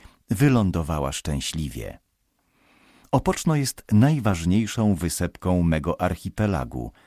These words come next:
bardzo starą, ale też nową, od kiedy kochane ręce posadziły w drewnianych ramkach świeże, akwarelowe kwiaty.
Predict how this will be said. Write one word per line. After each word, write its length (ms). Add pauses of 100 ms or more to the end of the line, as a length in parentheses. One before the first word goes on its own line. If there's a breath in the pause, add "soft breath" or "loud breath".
(200 soft breath)
bardzo 380
starą, 560 (300 loud breath)
ale 200
też 240
nową, 480
od 160
kiedy 460 (320 soft breath)
kochane 540
ręce 400
posadziły 720
w 100
drewnianych 680
ramkach 640 (280 loud breath)
świeże, 640 (280 soft breath)
akwarelowe 760
kwiaty. 640